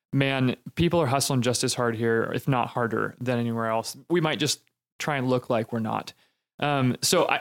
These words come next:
I say that because, are you worried at all that, um, that people are gonna, like,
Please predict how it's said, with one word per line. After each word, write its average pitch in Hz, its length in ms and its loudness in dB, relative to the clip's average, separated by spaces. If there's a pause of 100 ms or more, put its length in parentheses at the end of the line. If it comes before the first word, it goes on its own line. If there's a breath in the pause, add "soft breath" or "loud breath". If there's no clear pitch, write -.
(120)
I 156 80 2
say 185 260 4
that 175 220 2
because, 143 360 2
are 151 160 2
you 165 120 6
worried 160 280 4
at 220 120 2
all 214 160 6
that, 180 220 2 (720)
um, 143 500 4 (440 soft breath)
that 139 140 2
people 151 280 4
are 139 140 2
gonna, 135 360 0 (160)
like, 127 220 -2